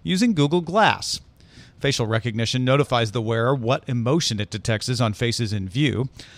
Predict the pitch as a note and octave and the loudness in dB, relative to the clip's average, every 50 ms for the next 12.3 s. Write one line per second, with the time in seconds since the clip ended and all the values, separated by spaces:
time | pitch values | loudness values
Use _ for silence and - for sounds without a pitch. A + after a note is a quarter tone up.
0 | - - - - - A3 A3+ A3 E3 D#3 G3 A#3 G#3 D#3 B2+ A#2+ - - E3 E3+ | -20 -16 -10 0 4 6 8 8 10 8 8 6 4 2 0 -2 0 2 2 2
1 | D#3 - - D#3+ C#3+ B2 - D3+ F3 F3+ F3+ C#3+ B2+ A#2+ - B2 A#2+ A#2 - C#3 | 2 2 2 0 2 2 2 2 2 2 2 2 0 2 2 2 2 2 2 2
2 | B2+ A2 B2+ A#2+ A#2 A2+ A#2 - - B2 A2 A2+ C#3 D#3 E3 - - - - D#3 | 0 2 2 2 2 0 0 0 0 0 0 0 0 -2 -2 -4 -4 -2 2 4
3 | D#3+ D3+ D3+ D3 D3+ - D3+ C#3+ D3+ E3 F3+ F#3+ F3+ - - D#3 D#3+ G3 A#3+ B3 | 6 6 6 4 2 -2 -2 0 2 4 4 4 2 0 0 0 0 2 0 -2
4 | - - B2+ G#2+ G2+ G2+ G2 G2+ A2 A2 F#2+ G2+ - - - - - C#3+ D#3 E3+ | -2 -2 0 0 0 0 0 0 0 0 0 0 -2 -4 -8 -6 -2 0 0 0
5 | D3+ - - B2+ A2+ A2 C#3+ D#3+ B2 A#2 A#2 G#2 A2+ G#2 G2 G#2 G#2 G2+ G#2+ G2 | 0 -2 -2 0 0 0 0 0 0 0 0 2 0 -2 -2 -2 -4 -4 -4 -4
6 | G2 G2 F2+ F2+ G2+ D3 - - - - - - - - - - - A2+ A2 A2+ | -4 -4 -2 -2 -2 -2 -2 -4 -8 -12 -20 -20 -20 -20 -20 -8 -4 -2 -2 -2
7 | A2+ - - B2+ A2+ A2+ G#2 A2 A2 A2 C3 C#3+ D3 C#3 A#2+ C3+ D3+ D#3 C3 G#2 | -2 -2 -2 -2 -2 -2 -4 -6 -2 0 0 0 2 2 2 2 4 4 2 2
8 | A2 - - C3 A#2+ - - F3+ E3+ C#3+ G#2+ F#2+ F#2+ F2+ - - - - G2 G#2 | 0 0 0 0 2 6 8 10 10 10 8 4 -4 -8 -10 -8 -6 -6 -4 -4
9 | G#2+ - - G#2+ A2 A#2+ A#2+ - - A#2 G#2 G#2 B2 B2 A#2+ A#2+ - G#2 G2+ G#2+ | -4 -4 -4 -2 -2 -2 -2 0 0 0 0 0 0 0 -2 -4 -4 -2 -2 0
10 | A#2 A2+ C3+ C#3 C3+ C#3 - - A2+ - C#3+ D#3 - C3 A#2 B2 C3 - D#3 C#3 | 0 2 2 2 2 0 0 0 0 2 2 2 4 4 4 4 4 2 0 0
11 | - E3 E3 C#3+ G2+ G#2 G2 G#2+ - C3+ C3+ C3+ B2 G#2 G#2 A#2 A#2+ B2 B2 A2+ | 4 4 4 4 4 0 -4 -4 -4 -2 -2 -2 0 0 2 2 2 2 2 0
12 | - - - - - - | -2 -6 -8 -8 -10 -12